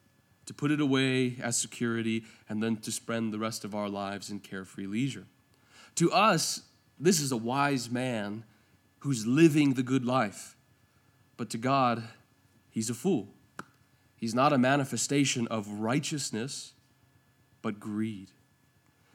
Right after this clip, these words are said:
So what wisdom is there to be learned in this foolish example? Well, Jesus wraps up the parable, verse twenty-one, and he says,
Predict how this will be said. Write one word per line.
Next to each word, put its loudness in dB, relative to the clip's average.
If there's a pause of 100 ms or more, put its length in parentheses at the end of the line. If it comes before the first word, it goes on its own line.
(140)
So 4
what 6
wisdom 6
is 2
there 2
to -6
be 0
learned 0
in -2
this -4
foolish -4
example? -6
Well, 0
Jesus -2
wraps -2
up -8
the -12
parable, -6
verse -6
twenty-one, -4
and 0
he -6
says, -4